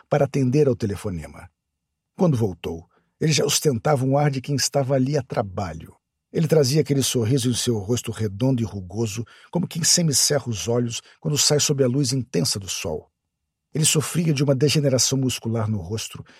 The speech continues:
que fazia com que um de seus olhos ficasse permanentemente semicerrado. Se você não o conhecesse, acharia que ele estivesse piscando ou que estivera bebendo demais.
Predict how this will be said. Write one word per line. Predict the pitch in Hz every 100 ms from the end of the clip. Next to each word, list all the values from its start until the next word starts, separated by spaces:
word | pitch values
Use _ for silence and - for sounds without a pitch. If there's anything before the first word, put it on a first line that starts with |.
| - -
que | 156
fazia | 170 160
com | 160 143
que | 151
um | 165
de | 170 -
seus | 147 123 101
olhos | 120 117
ficasse | - 117 135 -
permanentemente | - - 165 151 135 151 - 123 131 143 -
semicerrado. | - - 147 127 - 107 85 78 - - _ _ _ _ _ -
Se | 131
você | 127 156
não | 139 104
o |
conhecesse, | 110 98 82 - - - - _ _
acharia | - - 170 170
que | -
ele | 160
estivesse | - 131 147 -
piscando | - - - - 175 175 170 - -
ou | 170
que | 196
estivera | - 147 165
bebendo | 151 135 135 165 127
demais. | 107 90 78 - -